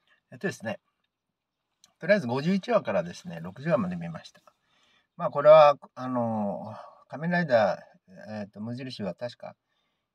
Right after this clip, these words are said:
えーと、百話ぐらいあるんですよね、九十八とかね。まあ、それなんで、えーと、これはまあ、そうですね、第五クールみたいな話ですかね。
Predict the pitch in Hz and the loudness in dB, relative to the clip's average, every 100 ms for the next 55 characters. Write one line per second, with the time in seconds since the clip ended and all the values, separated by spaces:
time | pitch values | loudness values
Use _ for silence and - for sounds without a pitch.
0 | _ 110 107 104 98 104 110 127 185 185 | _ -14 -10 -10 -10 -14 -10 -8 -4 0
1 | 110 107 101 92 101 117 135 117 98 95 | 2 2 0 -8 -10 -10 -12 -14 -12 -14
2 | - - - 90 - _ - 113 107 127 | -14 -14 -14 -16 -20 _ -18 -16 -12 -12
3 | 139 120 90 - _ _ _ _ _ _ | -8 -8 -8 -12 _ _ _ _ _ _
4 | 135 135 127 127 120 113 123 151 156 160 | -14 -10 -6 -4 -4 -6 -10 -6 0 2
5 | 151 147 120 98 - - - - 156 110 | 2 4 2 0 -10 -20 -16 -6 -6 -6
6 | 110 113 120 143 151 165 175 185 147 95 | -6 2 4 4 2 -6 -6 -6 -4 -4
7 | 95 90 82 - 104 92 95 80 - 76 | -6 -6 -8 -6 -6 -6 -8 -16 -16 -14
8 | 107 104 | -14 -14